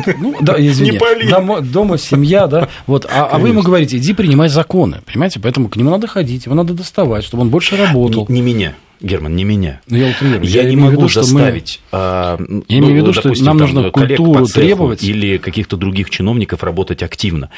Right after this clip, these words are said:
Speaker 2: Я прихожу как депутат и заставляю их выполнять те обязанности, которые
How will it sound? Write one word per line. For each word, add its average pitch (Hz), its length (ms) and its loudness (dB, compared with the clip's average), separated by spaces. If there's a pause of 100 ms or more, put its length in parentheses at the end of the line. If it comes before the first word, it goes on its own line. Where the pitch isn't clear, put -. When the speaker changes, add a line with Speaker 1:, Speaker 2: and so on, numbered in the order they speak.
(120)
Speaker 2:
Я 139 80 -2
прихожу 160 400 -4
как 98 180 -8
депутат 98 480 -4
и 92 60 -4
заставляю 113 800 -2 (100)
их 170 220 -2
выполнять 104 480 -4 (180)
те 185 180 0
обязанности, 95 600 -4 (200)
которые 117 480 0